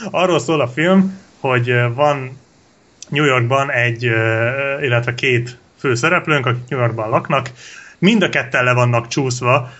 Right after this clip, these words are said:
Az egyikük érzelmileg, ő a Keira Knightley,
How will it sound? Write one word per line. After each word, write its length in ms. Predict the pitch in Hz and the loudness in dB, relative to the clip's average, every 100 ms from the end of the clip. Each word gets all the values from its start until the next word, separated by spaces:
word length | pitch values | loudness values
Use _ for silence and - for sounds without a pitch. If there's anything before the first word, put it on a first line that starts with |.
| - | -10
Az 340 | - 120 123 127 | 0 2 4 2
egyikük 380 | 180 156 120 139 | 0 0 -2 0
érzelmileg, 720 | 147 147 156 160 160 180 151 | 0 2 0 2 0 0 2
ő 120 | 131 | 4
a 240 | 131 123 | 4 4
Keira 340 | 123 143 120 117 | 2 2 2 2
Knightley, 560 | 117 123 123 147 175 | 0 0 0 0 0